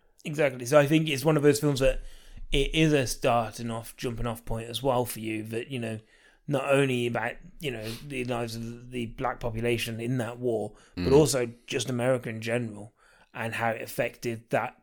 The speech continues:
Speaker 1: country going forwards. Like we spoke before about, um, Anthony Bourdain's Parts Unknown.
Speaker 2: Yeah. Mm.
Speaker 1: Um, it's now all on Netflix as well, guys, so really no excuse not to watch that.
Speaker 2: Mm-hmm.
Speaker 1: Um, but he went to Vietnam and he spoke to people about the war and how it affects them. Like,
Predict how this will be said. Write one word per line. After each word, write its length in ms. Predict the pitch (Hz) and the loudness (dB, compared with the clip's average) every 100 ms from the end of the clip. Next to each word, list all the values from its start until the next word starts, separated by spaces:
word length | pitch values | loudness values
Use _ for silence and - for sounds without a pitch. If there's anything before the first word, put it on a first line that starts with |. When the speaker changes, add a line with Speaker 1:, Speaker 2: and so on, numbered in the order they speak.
| _ | _
Speaker 1:
country 760 | 123 123 - _ _ - 110 | -12 -12 -16 _ _ -12 -12
going 320 | 117 123 110 | -6 -4 -4
forwards. 260 | 113 123 107 | -6 -8 -6
Like 120 | 117 | -4
we 100 | 143 | -4
spoke 240 | 127 151 139 | 2 0 0
before 240 | 120 143 | -2 0
about, 260 | 127 117 117 | 2 0 0
um, 300 | 110 110 107 _ _ - - _ _ _ | -2 -2 -8 _ _ -16 -16 _ _ _
Anthony 300 | 151 127 117 | -6 -4 -4
Bourdain's 640 | 110 113 123 113 110 107 - | -4 -4 -2 -4 -6 -8 -10
Parts 360 | - 110 107 | -6 -6 -6
Unknown. 260 | 110 117 120 | -6 -2 4
Speaker 2:
Yeah. 200 | 113 90 - - - | 6 4 0 -10 -2
Mm. 280 | 90 82 | 0 0
Speaker 1:
Um, 540 | 123 113 110 110 110 110 | 0 2 2 2 -2 -8
it's 160 | - - | -12 -4
now 120 | 139 | 0
all 120 | 123 | 2
on 100 | 117 | 2
Netflix 300 | 117 117 113 101 | 0 -2 -6 -6
as 60 | 127 | -4
well, 140 | 104 | -4
guys, 260 | 101 101 - | -4 -4 -4
so 320 | 107 101 104 127 | -2 -6 -8 -2
really 240 | 143 113 | 0 0
no 160 | 104 117 | -2 -6
excuse 320 | 107 113 107 | -6 -8 -6
not 220 | 117 - | -6 -6
to 80 | - | -8
watch 260 | 110 110 - | -8 -8 -10
that. 140 | 98 | -2
Speaker 2:
Mm-hmm. 300 | 113 95 117 117 - - | 0 2 0 -2 -10 -10
Speaker 1:
Um, 480 | 117 107 107 107 120 _ _ | -4 -2 -2 -2 -8 _ _
but 200 | - 147 | 0 0
he 280 | 139 151 143 | 4 4 4
went 300 | 127 120 117 | -2 -4 -4
to 40 | 117 | -4
Vietnam 460 | 117 110 110 107 | -4 -2 -4 -4
and 220 | 113 113 | -6 -6
he 140 | 113 117 | -6 -6
spoke 280 | - 131 - | -4 -4 -4
to 80 | |
people 240 | - 117 110 | -8 -6 -6
about 360 | 110 117 143 - _ _ _ _ | -2 0 -2 -4 _ _ _ _
the 60 | 135 | -8
war 200 | 120 117 | -4 -4
and 100 | 120 | -4
how 120 | 120 | -2
it 80 | 117 | -4
affects 320 | 120 135 135 | -2 -4 -4
them. 140 | 120 110 | -8 -6
Like, 240 | 117 - | -6 -8